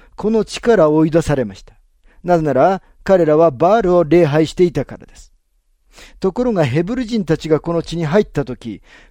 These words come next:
彼らもまたバールを礼拝し、偶像を作ったのです。ホセア書十一章の三節。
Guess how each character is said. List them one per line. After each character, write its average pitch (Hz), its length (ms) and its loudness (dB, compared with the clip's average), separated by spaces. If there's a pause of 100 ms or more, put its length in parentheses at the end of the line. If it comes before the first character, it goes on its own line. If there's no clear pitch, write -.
(100)
彼 240 300 2
ら 175 100 2
も 160 160 2
ま 151 160 0
た 190 320 0 (340)
バ 196 220 2
ー 170 40 -2
ル 156 120 -2
を 151 80 0
礼 151 200 2
拝 131 180 -4
し、 110 340 -14 (220)
偶 196 320 -4
像 190 200 2
を 202 80 4
作 - 280 -10
っ - 20 -6
た 127 160 -6
の - 80 -18
で - 140 -20
す。 - 200 -20 (2500)
ホ 180 100 -6
セ 180 140 2
ア 160 60 2
書 160 140 -4
十 180 220 -2
一 196 100 -4
章 165 220 -6
の 185 120 -4
三 147 180 -4
節。 - 440 -20